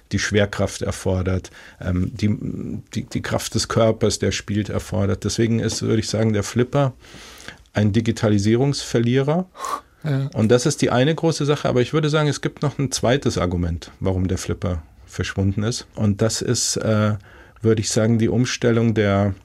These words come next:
Speaker 1: Arbeitsgesellschaft
Speaker 2: Mhm.
Speaker 1: von Industriearbeit auf Dienstleistungsarbeit. Und dazu bin ich gekommen,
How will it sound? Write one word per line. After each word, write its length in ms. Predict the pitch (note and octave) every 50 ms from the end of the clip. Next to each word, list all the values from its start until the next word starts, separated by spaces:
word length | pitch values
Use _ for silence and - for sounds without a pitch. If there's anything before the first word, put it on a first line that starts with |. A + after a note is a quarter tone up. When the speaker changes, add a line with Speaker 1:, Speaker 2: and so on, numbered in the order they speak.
| - -
Speaker 1:
Arbeitsgesellschaft 1300 | - - A#2 B2+ C3+ G#2 E2+ - - - - - - - G2 F#2 G2+ F#2+ A2+ A#2+ A2+ A#2 A2+ C#3 D3+ D3+
Speaker 2:
Mhm. 40 | -
Speaker 1:
von 260 | - A2 G#2+ A2 A2
Industriearbeit 1120 | - A2 A2+ G#2+ G#2+ - - - - A#2+ A#2 G#2+ A2+ A#2 A2+ A2 A2 A2 A2+ A2+ - - - - - - - -
auf 220 | - - - -
Dienstleistungsarbeit. 1400 | - A#2 A#2+ A#2 - - - F#2+ F2+ F2 E2+ - - - E2+ E2 D#2+ - - - - - - - - - - - - - -
Und 380 | - G2+ G2 G2+ G2+ G2 - - - - - - - - - - - - - -
dazu 360 | G2+ G2+ G2+ - - C3 A#2+
bin 140 | B2 A#2+ A#2+
ich 160 | A#2 - -
gekommen, 500 | - G2+ - - A2+ A#2 B2 C3 B2+